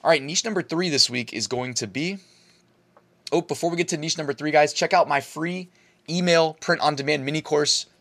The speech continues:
twenty lessons in twenty days, completely free, link in the description, and my print-on-demand Facebook group, check that out as well, linked in the description.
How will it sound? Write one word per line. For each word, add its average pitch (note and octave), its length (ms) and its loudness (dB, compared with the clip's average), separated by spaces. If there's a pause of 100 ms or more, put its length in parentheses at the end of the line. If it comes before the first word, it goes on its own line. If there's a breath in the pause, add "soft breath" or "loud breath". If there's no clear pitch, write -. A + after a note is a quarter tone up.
twenty F3+ 360 -4
lessons D3+ 400 2
in A#2+ 80 -10
twenty C#3+ 240 -8
days, C3+ 240 -2
completely C3 480 -8
free, C3+ 260 -8
link A#2 260 -6
in A2 120 -10
the G#2+ 80 -8
description, C#3 580 -4
and D#3+ 180 -2
my C#3+ 120 -2
print-on-demand A#2+ 560 -6
Facebook B2 360 -8
group, B2 220 -14
check A#2 160 -6
that G#2+ 120 -2
out G2 120 -2
as F2 120 -12
well, E2+ 200 -4
linked G#2+ 240 -8
in G#2 100 -8
the F#2+ 80 -10
description. C3+ 520 -8